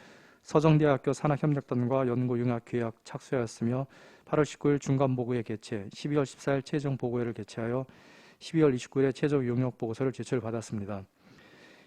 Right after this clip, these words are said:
이천십일 년 칠, 칠월 중 최종 용역 보고서의 미비한 점을 보완하여 사회복지사 처우 개선을 위한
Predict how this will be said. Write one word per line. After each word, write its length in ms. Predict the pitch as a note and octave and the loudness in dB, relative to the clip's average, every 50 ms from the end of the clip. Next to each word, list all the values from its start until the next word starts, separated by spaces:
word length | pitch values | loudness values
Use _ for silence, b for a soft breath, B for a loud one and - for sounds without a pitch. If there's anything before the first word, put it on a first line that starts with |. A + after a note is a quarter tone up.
| B | B
이천십일 480 | B B2+ D#3+ D#3+ D3 - - D#3 D#3 D3+ | B 2 4 4 4 2 0 0 2 4
년 120 | D3+ D3 | 4 4
칠, 200 | C#3 - - F#3 F3+ - _ _ _ _ _ _ _ _ _ _ _ _ | 4 2 0 -2 -2 -2 _ _ _ _ _ _ _ _ _ _ _ _
칠월 280 | - - F#3+ F3+ E3 D3 | -2 2 4 4 4 4
중 220 | A#2+ B2+ D3 C#3+ C#3 | 2 0 0 -2 0
최종 340 | - F#3+ F3 D#3 E3 D3 B2+ | 2 2 4 4 4 4 4
용역 300 | B2+ C#3 C#3+ C#3 C3+ - | 4 2 2 0 0 0
보고서의 460 | - C3+ B2 A#2 - C3 C3 C#3 C3 | 0 0 0 0 0 0 -2 -2 -2
미비한 340 | A2+ A#2+ A#2+ C3 C3 B2+ B2 | -4 -4 -2 -2 0 0 0
점을 200 | B2 A#2+ B2 A#2+ | 0 0 0 -2
보완하여 500 | - - B2 A2+ G#2+ A2+ A#2+ B2 C3+ C#3+ C#3+ | -2 -2 -2 -2 -2 -2 -2 -2 -4 -6 -6
사회복지사 520 | - - E3 D#3 D3 C#3 - - - C3+ | -2 0 0 0 0 -2 -6 -6 -6 -6
처우 220 | - - E3 D3+ C#3 | -2 0 0 0 0
개선을 340 | C#3 B2 - C3+ B2 A#2 | 0 -2 -2 -2 -2 0
위한 220 | A2+ B2 B2+ C#3 | 0 0 0 -2